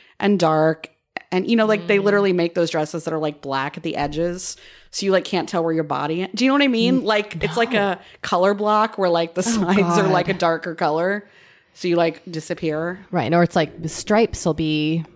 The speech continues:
Speaker 1: Yeah.
Speaker 2: slimming. Or,
Speaker 1: And
Speaker 2: yeah.
Speaker 1: there's something about, like, "Oh, no, I don't really care. I just like this dress. I'm the size I am. It's fine." I don't know. I feel that, I feel really powerful about that. Also because,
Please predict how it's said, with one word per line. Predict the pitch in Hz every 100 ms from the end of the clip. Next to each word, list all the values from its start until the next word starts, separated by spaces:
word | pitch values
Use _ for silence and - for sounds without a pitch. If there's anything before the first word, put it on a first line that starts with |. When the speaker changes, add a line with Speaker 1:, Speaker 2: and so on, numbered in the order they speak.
| -
Speaker 1:
Yeah. | 196 214 135
Speaker 2:
slimming. | 139 190 185 269 240 127 90 90
Or, | 214
Speaker 1:
And | 170
Speaker 2:
yeah. | 139 139
Speaker 1:
there's | 214 254
something | - 294 330 330
about, | 233 190 185 175
like, | 185 165 156 - _ _ -
"Oh, | 247
no, | 254 240
I |
don't | 247 -
really | 208 196 175 - _ -
care. | - 254 262 160 147 - -
I | 202
just | 190 202 -
like | 185 165
this | 165 -
dress. | 208 185 156 - - - _ _ _ -
I'm | 185 190
the | 196
size | - 180 170
I |
am. | 165 170 160 143 135 - _ _ _ -
It's | 165 -
fine." | 202 170 123 - - - _ _ - _ _ - _ _ _ _ -
I | 175
don't | 180
know. | 156
I | 170
feel | 202 233
that, | 214 196 -
I |
feel | 190 254 233
really | 180 170
powerful | 165 - 147 165 214
about | 214 208 208
that. | 226 226 -
Also | 180 - 190
because, | 185 180 170 160 156 156